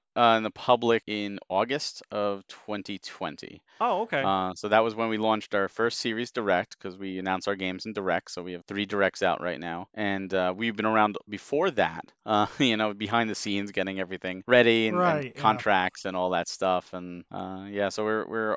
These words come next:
Speaker 1: closing in on two years, uh, at that point in total, just of,
Speaker 2: Nice.
Speaker 1: of existing.
Speaker 2: In theory,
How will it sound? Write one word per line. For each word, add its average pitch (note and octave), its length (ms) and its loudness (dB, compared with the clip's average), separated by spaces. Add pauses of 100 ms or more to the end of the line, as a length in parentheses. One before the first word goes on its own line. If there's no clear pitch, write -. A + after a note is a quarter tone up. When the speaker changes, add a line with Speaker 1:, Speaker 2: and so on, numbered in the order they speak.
(120)
Speaker 1:
closing A#2+ 340 2
in A2+ 80 0
on G2+ 220 2
two - 320 -10
years, F2+ 920 -8
uh, E2+ 200 -8
at - 120 -10
that C#2+ 160 -4
point B1 320 -14
in F#2 120 -20
total, D#2 420 -8
just - 280 -20
of, - 60 -10
Speaker 2:
Nice. C3 120 -10
Speaker 1:
of F#2 120 -16
existing. F2 540 -14 (100)
Speaker 2:
In E3 240 -8
theory, B2 760 -6